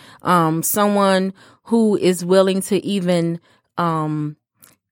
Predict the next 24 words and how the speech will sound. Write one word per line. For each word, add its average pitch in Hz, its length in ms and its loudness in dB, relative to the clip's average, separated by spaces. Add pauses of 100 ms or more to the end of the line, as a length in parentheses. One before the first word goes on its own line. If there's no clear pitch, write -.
(120)
come 208 240 0
over 180 240 2
for 170 240 0
a 160 60 0
couple - 340 -2
hours 151 540 -2
and 165 240 -2
maybe 147 420 -2 (440)
watch 151 320 0
the 156 100 -6
children 151 580 -4
while 151 160 2
you 165 200 0
have 165 220 0
some 151 280 -2
me 156 120 0
time, 147 380 -6
because 160 440 -2 (440)
me 233 180 6
time 202 360 2
is 170 160 -4
what's 165 420 -2
important. - 680 -2 (240)
And 160 180 0